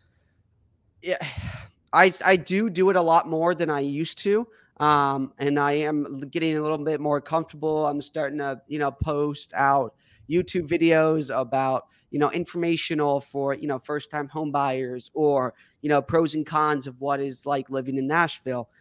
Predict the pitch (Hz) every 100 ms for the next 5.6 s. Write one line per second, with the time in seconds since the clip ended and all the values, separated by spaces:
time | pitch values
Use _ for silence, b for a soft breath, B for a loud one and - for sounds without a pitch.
0 | _ - 165 160 175 185 185 175 165 147
1 | - _ _ _ _ - 156 - 165 160
2 | 151 165 156 - 165 147 131 147 - 143
3 | 147 - 135 127 139 - 156 147 139 135
4 | 127 180 175 156 135 131 - 120 123 -
5 | 107 - 113 113 -